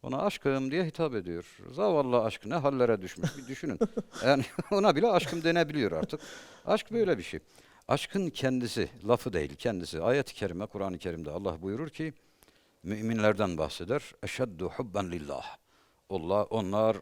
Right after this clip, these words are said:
Speaker 1: Allah'ı en şiddetli sevgiyle severler.
Speaker 2: Eşeddu.
Speaker 1: En
Speaker 2: İlginç kelime.
Speaker 1: şiddetli. Şimdi sevmek bir yetenek. Neye karşı sevmek olur?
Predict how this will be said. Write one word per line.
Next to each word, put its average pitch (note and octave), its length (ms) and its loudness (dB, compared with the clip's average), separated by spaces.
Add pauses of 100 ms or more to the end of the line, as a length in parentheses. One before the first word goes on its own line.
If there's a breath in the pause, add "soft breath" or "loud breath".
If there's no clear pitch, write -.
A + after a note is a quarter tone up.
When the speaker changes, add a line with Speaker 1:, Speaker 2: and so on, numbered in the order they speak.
Speaker 1:
Allah'ı F2 560 0 (120)
en D3+ 340 0
şiddetli A2 560 -2
sevgiyle G2 440 -2
severler. - 560 -12 (220)
Speaker 2:
Eşeddu. - 400 -16 (680)
Speaker 1:
En B2 80 0
Speaker 2:
İlginç B2+ 240 -6
kelime. A2 160 -8
Speaker 1:
şiddetli. - 240 -12 (400)
Şimdi - 220 -8
sevmek C#3+ 400 0
bir A3 80 -4
yetenek. C#3+ 520 0 (580 soft breath)
Neye F3+ 240 4
karşı A#2+ 340 0
sevmek E2 400 -6
olur? C#2+ 300 -14